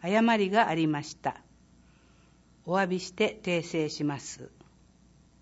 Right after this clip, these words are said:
お問い合わせは、市長公室広報交流係、電話二五七二五二。募集、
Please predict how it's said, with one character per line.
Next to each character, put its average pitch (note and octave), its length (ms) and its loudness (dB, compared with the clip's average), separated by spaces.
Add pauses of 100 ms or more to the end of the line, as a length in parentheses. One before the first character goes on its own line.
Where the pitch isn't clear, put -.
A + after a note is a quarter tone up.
(1200)
お E3+ 60 -10
問 A3+ 260 2
い G#3+ 60 4
合 G#3 100 4
わ G3+ 100 4
せ G3 200 -2
は、 F#3 220 6 (840)
市 - 140 -14
長 A#3 440 2 (160)
公 G#3 260 0
室 - 440 -8 (100)
広 A#3 300 4
報 A3+ 240 4
交 G#3+ 340 4
流 G3+ 140 6
係、 E3+ 460 -2 (520)
電 G3 360 2
話 F3+ 200 2 (360)
二 G#3+ 260 4
五 F3+ 380 0 (340)
七 G3 380 4
二 F#3+ 360 2
五 D#3 280 -2
二。 D3 320 2 (1600)
募 F3 120 0
集、 G#3 440 0